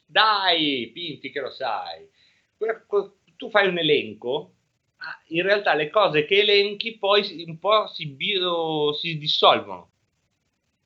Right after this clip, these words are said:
Cioè, come se non ne avessi detta neanche una. Soprattutto se alla fine dico eccetera, distruggo tutto quello che ho detto prima.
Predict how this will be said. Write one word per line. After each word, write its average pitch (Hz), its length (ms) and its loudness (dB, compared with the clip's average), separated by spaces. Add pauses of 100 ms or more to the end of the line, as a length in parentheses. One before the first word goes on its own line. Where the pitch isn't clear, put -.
(120)
Cioè, - 180 -4
come 202 180 -2
se - 120 -4
non 185 120 -2
ne 180 100 0
avessi 180 300 -4
detta 175 280 -4
neanche 151 420 -4
una. 131 340 -8
Soprattutto 185 500 -6
se 202 120 0
alla 160 140 4
fine 202 220 2
dico 151 240 -2
eccetera, 120 800 0
distruggo 196 580 -4
tutto 214 220 -14
quello 170 160 -4
che 165 80 0
ho 139 40 2
detto 143 180 -6
prima. - 280 -12